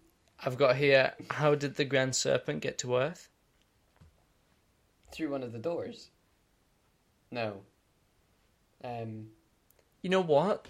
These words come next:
Speaker 1: That would make sense.
Speaker 2: <laughs>
Speaker 1: That would make, if one of the Williamson Tunnel's doors went to his empire and he snuck in that way,
Speaker 2: Yeah.
Speaker 1: that would make sense.
Speaker 2: 'Cause he just randomly appears in the past.
Speaker 1: I, I, I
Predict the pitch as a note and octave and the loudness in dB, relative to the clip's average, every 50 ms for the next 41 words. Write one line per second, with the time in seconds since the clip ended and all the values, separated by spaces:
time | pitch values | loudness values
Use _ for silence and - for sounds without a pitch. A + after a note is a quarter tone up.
0 | B2+ A#2 B2 A#2+ A#2+ C3+ C3 B2+ C3+ C#3 D3 D3 - - - F#3+ G3+ C#3+ - - | -2 2 2 4 4 2 0 0 2 0 0 0 0 2 4 4 2 2 -4 4
1 | - C5+ C5 - - A#4 - - - - - - - C#4+ - - _ _ _ _ | 6 6 6 6 4 2 2 2 0 -2 -4 -4 -6 -14 -20 -20 _ _ _ _
2 | _ - _ _ _ _ _ _ - _ - C3+ B2+ C3 C#3+ C3+ D3 C#3 - C#3+ | _ -20 _ _ _ _ _ _ -12 _ 2 2 4 4 2 0 0 0 6 6
3 | C#3+ - - D3 D3 D3+ D#3+ D#3 C#3 B2 - - - - - D3+ D3 C3 C#3 D3 | 4 6 6 4 6 6 6 4 2 2 -6 -12 -16 0 4 4 4 6 6 6
4 | D3 D3 C#3+ C#3 - - C3 - - C#3 C#3 C3 A#2 - - B2+ B2 A2+ A2+ B2 | 6 4 2 0 -2 -4 -4 -2 0 0 0 0 0 2 4 6 6 8 6 6
5 | C#3+ D3+ - - - - _ _ _ _ _ - - B2 B2+ B2 - C3 A#2+ A2+ | 4 2 0 -6 -10 -16 _ _ _ _ _ 0 0 0 0 2 0 -2 0 2
6 | B2+ B2 A#2+ B2 A#2 A2+ - - A2+ G#2+ A2 A2+ B2 D3 - - C3+ B2 A#2+ A#2 | 2 2 2 2 0 0 -2 -2 -2 0 2 2 2 2 0 -2 -6 -6 -6 -6
7 | - - - C3 B2+ B2 - - B2+ A#2+ A2+ A2+ A2 - - A2+ G#2+ A2 C3 D#3 | -4 -4 -2 -2 -4 -4 -2 -2 -2 -2 0 0 0 0 -2 -2 -2 -2 -2 -4
8 | E3 - E3 F3+ G3 A3 A3+ D#3 G#2+ G#2+ C3 C3 A#2 C3+ D3 D#3 - - F#3 G3 | -6 -10 -10 -6 -4 0 0 0 0 0 -2 -2 -2 -2 -4 -2 -2 0 0 2
9 | A3+ G3+ - - _ - - G3+ G3 G#3+ A3+ A#3 B3 A#3+ - - _ E3+ E3+ E3 | 2 0 -2 -6 _ -10 -8 -6 -6 -6 -8 -10 -10 -12 -14 -14 _ -4 -4 -4
10 | D#3+ D3 D3 D3+ D3+ C#3+ C#3 C#3+ - D3 C#3 C#3 C#3 C#3 C#3 C#3 - - - - | -4 -6 -8 -8 -8 -8 -10 -10 -8 -8 -8 -8 -8 -8 -10 -10 -10 -12 -12 -12
11 | - - - - - _ _ _ _ _ _ _ _ _ _ _ _ _ _ _ | -14 -18 -18 -20 -20 _ _ _ _ _ _ _ _ _ _ _ _ _ _ _
12 | - C3+ C#3+ B2 A2+ - - B2 B2 B2 - - _ - - - _ _ _ - | 2 2 2 2 0 -2 0 0 0 0 -4 -8 _ -20 -20 -20 _ _ _ -2
13 | C3+ C3+ B2+ A#2+ | -2 0 0 -2